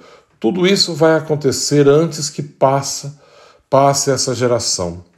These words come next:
O céu e a terra passarão, mas as minhas palavras não hão de passar."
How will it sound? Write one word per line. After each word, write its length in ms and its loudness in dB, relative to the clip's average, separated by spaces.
O 60 -12
céu 280 2
e 60 4
a 60 2
terra 500 0
passarão, 580 0
mas 260 -4
as 160 -6
minhas 320 -2
palavras 960 0
não 400 -2
hão 240 -4
de 100 -10
passar." 560 -10